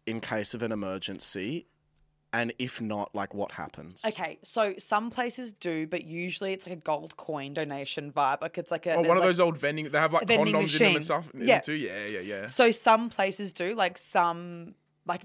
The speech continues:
Speaker 2: rarely. Like, it's not even, like, oh, every shopping centre. It's just, like, some shop-, old shopping centres, some places will have them. Um, if you don't have them, <clears throat> if you don't have them, which is more often than not, then you just get a wad of toilet paper and wrap it around your hand and turning it into a makeshift pad.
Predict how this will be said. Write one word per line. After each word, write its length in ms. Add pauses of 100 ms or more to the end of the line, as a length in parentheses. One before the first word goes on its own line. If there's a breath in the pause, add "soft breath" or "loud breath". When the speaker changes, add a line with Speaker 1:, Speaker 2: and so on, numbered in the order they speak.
(160)
Speaker 2:
rarely. 360
Like, 260
it's 180
not 100
even, 240
like, 240
oh, 200
every 400
shopping 280
centre. 220
It's 80
just, 120
like, 120
some 320
shop-, 240
old 340
shopping 280
centres, 360
some 240
places 300
will 180
have 260
them. 260 (480 loud breath)
Um, 420
if 100
you 80 (140)
don't 160
have 140
them, 260
<clears throat> 60
if 240 (160)
you 160
don't 100
have 160
them, 140
which 80
is 100
more 140
often 200
than 140
not, 260 (300 loud breath)
then 140
you 100
just 360
get 260 (100)
a 100
wad 320
of 120
toilet 360
paper 460 (320 soft breath)
and 220
wrap 180
it 60
around 380
your 100
hand 420
and 100
turning 300
it 60
into 260
a 40
makeshift 680
pad. 720